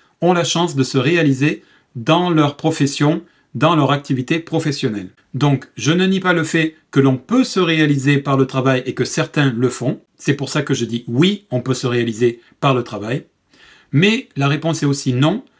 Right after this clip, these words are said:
parce que malheureusement, je pense qu'une majorité, même une courte majorité, de gens ne se réalisent pas dans leur travail.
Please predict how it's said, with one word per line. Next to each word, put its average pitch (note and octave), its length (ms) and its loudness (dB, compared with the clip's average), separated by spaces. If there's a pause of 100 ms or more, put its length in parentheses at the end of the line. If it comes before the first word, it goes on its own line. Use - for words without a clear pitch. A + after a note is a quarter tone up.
(100)
parce C3+ 220 -2
que F3 100 0
malheureusement, D3 920 2 (260)
je C#3 140 0
pense D3+ 240 0
qu'une B2+ 160 0
majorité, D#3+ 640 2
même C#3 240 4
une A#2 100 -2
courte F3 260 -4
majorité, C3+ 600 0 (360)
de B2+ 140 2
gens D3 200 2
ne D3+ 120 2
se - 140 -4
réalisent C3+ 400 2
pas E3 160 0
dans C#3+ 120 2
leur C3 120 0
travail. G#2+ 400 -4